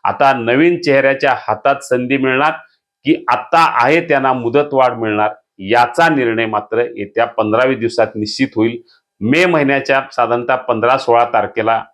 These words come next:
डोंगळेंची मुदत संपते, तत्पूर्वी निवडीची घोषणा होईल.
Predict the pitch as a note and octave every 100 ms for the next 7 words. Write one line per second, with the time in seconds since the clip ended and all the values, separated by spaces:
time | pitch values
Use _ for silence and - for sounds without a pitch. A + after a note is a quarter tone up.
0 | _ G2+ G#2 G#2+ A#2+ A#2 B2 A2 C#3 C#3
1 | A2+ G2+ G#2+ G#2+ _ _ _ - E3+ E3+
2 | D3+ C3 A#2+ G#2 - _ G#2 A#2+ C3 C#3
3 | D#3 D3+ A#2 A#2 - C#3 D#3 A#2+ G#2+